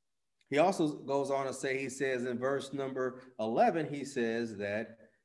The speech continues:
many false prophets will arise and will mislead many.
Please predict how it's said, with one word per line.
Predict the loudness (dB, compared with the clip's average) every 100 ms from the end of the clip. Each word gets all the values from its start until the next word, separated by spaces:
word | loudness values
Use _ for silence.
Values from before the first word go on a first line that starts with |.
| _
many | 0 4 6 6 4 2 -8 -4
false | 4 4 6 2 -4 -16 _ -4
prophets | 2 2 2 -4
will | -2 -2
arise | 2 4 4 4 0 -8 -12 -4
and | -2 0
will | 2
mislead | 4 2 -2 -4 0 0 0 -4 -12 -14 -4
many. | 0 0 -2